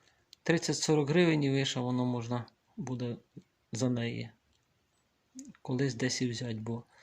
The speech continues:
монети немає. Уже все перебрано двісті раз.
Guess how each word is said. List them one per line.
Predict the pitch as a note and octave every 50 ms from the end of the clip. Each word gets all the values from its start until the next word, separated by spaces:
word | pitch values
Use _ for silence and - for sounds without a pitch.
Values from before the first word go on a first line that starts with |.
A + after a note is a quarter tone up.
| - - - - _ -
монети | C#3+ C#3+ D3+ E3+ F#3 G3+ F#3+ F#3+ - C3
немає. | A#2+ B2+ C3+ D3+ E3 E3+ D#3+ D#3 D#3+ E3 D#3+ D3+ C#3+ C3+ B2+ C3 A2 A2 A#2 - _ _ _ _ _
Уже | - C#3 B2 - D#3+
все | D3+ - - D#3+ D3+
перебрано | - - C3 B2+ C#3 D3 D3+ D#3+ D3+ C#3+ C#3 B2+
двісті | A#2+ G#2+ G#2+ D#3+ F3 F#3+ F#3 - - - D#3 C#3+
раз. | C3 A#2 G#2+ G#2 - -